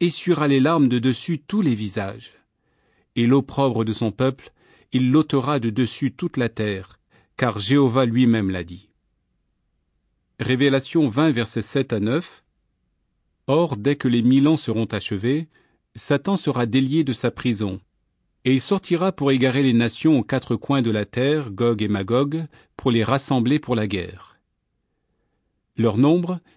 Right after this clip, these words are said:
est comme le sable de la mer, et ils se sont avancés sur la largeur de la terre, et ils ont encerclé le camp des saints et la ville bien-aimée.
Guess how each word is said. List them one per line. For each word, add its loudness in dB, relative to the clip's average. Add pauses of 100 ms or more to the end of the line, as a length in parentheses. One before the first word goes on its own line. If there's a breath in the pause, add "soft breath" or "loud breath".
(140)
est 2
comme 2
le 6
sable -2
de -2
la 0
mer, -6 (540)
et 2
ils 0
se -2
sont -2
avancés 0
sur -4
la 2
largeur 0
de 0
la 2
terre, -2 (340 soft breath)
et 2
ils 4
ont 4
encerclé 2
le 4
camp 0
des 0
saints 0
et 0
la 0
ville 0
bien-aimée. 0